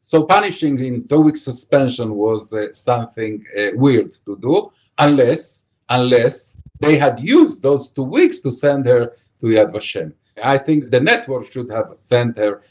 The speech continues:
to Yad Vashem for those two weeks in order to gain understanding and knowledge of the Holocaust. Because what she said,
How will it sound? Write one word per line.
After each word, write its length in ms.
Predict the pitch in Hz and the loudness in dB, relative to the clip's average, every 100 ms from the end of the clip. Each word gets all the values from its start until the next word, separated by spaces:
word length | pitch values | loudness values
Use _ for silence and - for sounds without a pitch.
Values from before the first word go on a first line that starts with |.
| _ - | _ -2
to 60 | |
Yad 260 | 107 113 113 | 2 2 0
Vashem 400 | 107 - 127 123 | -6 -2 -2 -2
for 180 | 107 98 | -4 -4
those 280 | 117 107 - | -4 -6 -8
two 100 | 107 | -8
weeks 460 | 110 160 165 - - - _ | 0 0 0 -14 -18 -20 _
in 140 | 113 123 | -2 4
order 380 | 127 123 127 | 4 2 -2
to 300 | 120 - 113 - | -2 -6 -8 2
gain 400 | 127 127 110 - _ _ 113 | 2 2 -4 -12 _ _ -6
understanding 840 | 110 110 110 - 165 165 156 151 - | -2 -2 -2 2 2 2 -2 -2 -4
and 200 | 110 107 | -6 -2
knowledge 600 | 107 98 90 87 - - - | 2 2 2 -4 -8 -8 -2
of 220 | 92 87 | -4 -2
the 100 | 90 | -4
Holocaust. 560 | 92 87 90 90 - | 0 -2 -4 -10 -10
Because 300 | - 120 139 | -8 -2 -2
what 180 | 143 147 | -2 -4
she 140 | - 127 | -6 -12
said, 540 | - 202 240 196 - | -8 0 2 0 -4